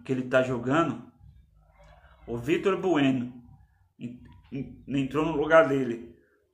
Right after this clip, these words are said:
Os poucos tempos que ele ficou lá, foi muito bom, foi muito bem. Você viu essa, aquela, aquele drible que ele deu no, debaixo das pernas do cara?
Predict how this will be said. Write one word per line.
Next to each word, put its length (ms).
Os 340
poucos 460
tempos 340
que 60
ele 120
ficou 400
lá, 440
foi 540
muito 460
bom, 580
foi 100
muito 240
bem. 460
Você 160
viu 160
essa, 180
aquela, 680
aquele 180
drible 280
que 80
ele 100
deu 160
no, 140
debaixo 260
das 160
pernas 240
do 80
cara? 540